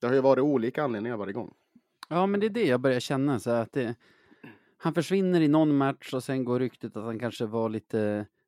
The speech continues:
Speaker 2: bara kände sig lite risig. Så spelar han igen
Speaker 1: Mm.
Speaker 2: någon match senare och sen är han borta på grund av personliga skäl, vad det nu är. Eh, det behöver vi inte spekulera i, det är inte så jag menar. Men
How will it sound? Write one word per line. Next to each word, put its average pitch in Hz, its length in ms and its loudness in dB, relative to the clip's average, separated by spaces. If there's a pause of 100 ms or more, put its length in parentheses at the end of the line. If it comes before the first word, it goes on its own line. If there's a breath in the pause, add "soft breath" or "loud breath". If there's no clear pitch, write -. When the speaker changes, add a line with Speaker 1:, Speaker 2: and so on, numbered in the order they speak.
Speaker 2:
bara 131 120 2
kände 113 260 -4
sig 113 100 -10
lite 110 200 -4
risig. 104 720 -8 (120)
Så - 200 -10
spelar 117 340 0
han 120 120 0
igen 113 160 2
Speaker 1:
Mm. 113 100 0
Speaker 2:
någon 107 140 -2
match 107 220 -4
senare 110 640 -2 (420)
och - 160 -6
sen 135 220 2
är 139 40 2
han 123 120 2
borta 120 460 0
på 123 100 -8
grund 110 260 0
av 95 60 0
personliga 113 580 -4
skäl, 104 320 -2
vad 101 140 -4
det 110 140 0
nu 101 160 -2
är. 104 260 -2 (720)
Eh, 98 760 -6 (260)
det 104 100 -6
behöver 101 220 -4
vi 95 40 -6
inte 92 140 -10
spekulera 95 580 -8
i, 185 80 -8
det 101 100 -6
är 101 60 -4
inte 95 160 -8
så 101 100 -8
jag 92 60 -6
menar. 92 220 -8
Men 107 220 -4